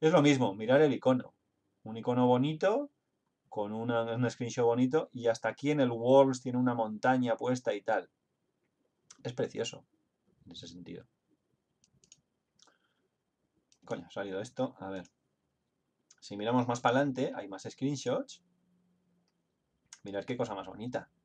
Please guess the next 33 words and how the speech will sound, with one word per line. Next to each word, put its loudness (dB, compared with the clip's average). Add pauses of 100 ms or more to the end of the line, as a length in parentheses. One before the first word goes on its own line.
(160)
¿eh? -14 (720)
Se -4
vende 4
muy 2
bien, -2 (920)
en -10
ese -10
sentido. -10
El -6
icono 2
pequeño 2
también 4
es 2
bonito, -2 (100)
llama 0
el -2
interés, -12
¿vale? -16 (240)
Pero 2
más 4
allá 8
de 2
eso, -10
son -10
cosas 0
que -4
amplían 0
la -2
funcionalidad -6
original -8
de -12
Unity, -14 (100)
¿vale? -14